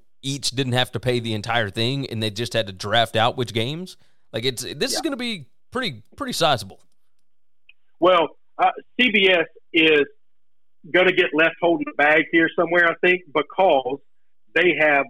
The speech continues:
Speaker 2: done nothing but take deals that are only in the best interest of C B S. They have had no partnership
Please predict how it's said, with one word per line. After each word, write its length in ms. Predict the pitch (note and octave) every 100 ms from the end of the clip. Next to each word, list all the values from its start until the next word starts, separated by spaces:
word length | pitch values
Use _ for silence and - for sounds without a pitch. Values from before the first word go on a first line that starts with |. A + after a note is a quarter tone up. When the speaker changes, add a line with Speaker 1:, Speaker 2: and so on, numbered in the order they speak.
| -
Speaker 2:
done 300 | C3+ C#3 C3
nothing 400 | D3 D3+ - B2+ A#2
but 120 | B2 -
take 160 | D#3 D3 -
deals 360 | C#3 D3 D3+ D3 -
that 140 | - B2
are 120 | A#2+ -
only 480 | D#3 E3+ D#3 D3 C3+
in 120 | C3 B2+
the 80 |
best 200 | A2+ B2 -
interest 280 | C3 - A#2
of 60 | A2 -
C 100 | B2
B 180 | A#2 A2+
S. 100 | B2+ - - - -
They 140 | B2 C#3+
have 100 | B2+
had 180 | C3 A2
no 240 | A2+ D3+
partnership 640 | D3+ D3+ D3 C#3 - C#3